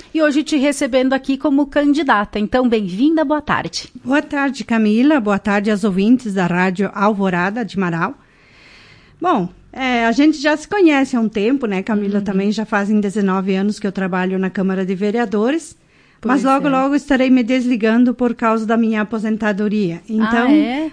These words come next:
Speaker 2: vou trabalhar na Câmara até o dia vinte de setembro.
Speaker 1: Ah, é? Olha
Speaker 2: Isso
Speaker 1: ali, ó.
Speaker 2: mesmo.
Speaker 1: Mais uma informação que não tínhamos por aqui. Lu, é, muita gente te conhece como
Speaker 2: Isso.
Speaker 1: Lu, né?
Speaker 2: Uhum.
Speaker 1: Fala um pouquinho de ti, da tua vida, da tua profissão.
Speaker 2: <clears throat> Tá ok.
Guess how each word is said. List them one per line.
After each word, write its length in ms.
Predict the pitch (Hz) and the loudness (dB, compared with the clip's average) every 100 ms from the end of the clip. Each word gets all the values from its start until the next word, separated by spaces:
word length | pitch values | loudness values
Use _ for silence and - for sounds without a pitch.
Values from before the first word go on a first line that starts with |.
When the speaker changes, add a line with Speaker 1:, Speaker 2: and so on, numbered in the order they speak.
| - | -2
Speaker 2:
vou 220 | 247 262 | 2 4
trabalhar 400 | 311 311 269 247 | 4 4 4 4
na 140 | 247 | 2
Câmara 400 | 262 277 302 320 | 2 4 4 4
até 520 | 302 285 311 302 262 269 | 0 0 0 0 2 2
o 80 | |
dia 240 | 240 254 254 | 2 2 0
vinte 400 | 220 202 208 226 | 0 0 0 -2
de 140 | 208 | -6
setembro. 380 | - 196 - 185 | -8 -12 -16 -8
Speaker 1:
Ah, 180 | 220 294 | -2 2
é? 380 | 277 302 415 330 | 2 2 2 2
Olha 220 | 277 254 | 2 2
Speaker 2:
Isso 160 | 220 339 | 2 2
Speaker 1:
ali, 100 | 196 | 2
ó. 60 | |
Speaker 2:
mesmo. 200 | 170 170 | 0 -4
Speaker 1:
Mais 380 | 180 208 240 233 | -6 -4 -4 -2
uma 340 | 254 247 233 240 | 0 0 0 0
informação 720 | 226 233 226 220 202 220 220 | 0 0 0 -2 -4 -4 -4
que 100 | 220 | -4
não 160 | 214 208 | -4 -4
tínhamos 360 | - 208 208 | -4 -4 -4
por 180 | - 220 | -2 -4
aqui. 240 | 220 170 - - - - | -2 -6 -10 -16 -20 -6
Lu, 340 | 277 339 262 180 - - | 0 4 4 2 -6 -4
é, 320 | 226 220 220 | -2 0 0
muita 280 | 233 269 240 | -2 0 0
gente 240 | 254 - | -2 -4
te 80 | 262 | -2
conhece 340 | 240 226 233 | 0 0 -2
como 260 | - 262 262 | 0 2 2
Speaker 2:
Isso. 200 | 202 190 | 2 0
Speaker 1:
Lu, 40 | |
né? 280 | 180 214 254 | 0 -2 -4
Speaker 2:
Uhum. 320 | 226 254 302 381 | 0 4 4 2
Speaker 1:
Fala 280 | 320 349 | 0 2
um 40 | 285 | 2
pouquinho 360 | 240 240 240 | 0 -2 -4
de 160 | 190 170 | -4 -8
ti, 580 | - - 262 254 240 214 | -6 -2 0 0 0 -2
da 140 | 202 | -4
tua 220 | 180 196 175 | -4 -6 -6
vida, 920 | 156 240 254 240 208 220 214 202 185 | -4 -4 -2 -4 -2 0 2 0 -2
da 280 | 180 185 175 | -6 -6 -4
tua 180 | 208 | -4
profissão. 840 | 185 170 - - 226 226 220 214 202 | -4 -8 -4 0 2 0 -2 -6 -10
Speaker 2:
<clears throat> 680 | - _ _ _ - - - | -16 _ _ _ -20 -12 -2
Tá 140 | 240 | -2
ok. 260 | 262 240 | -2 -8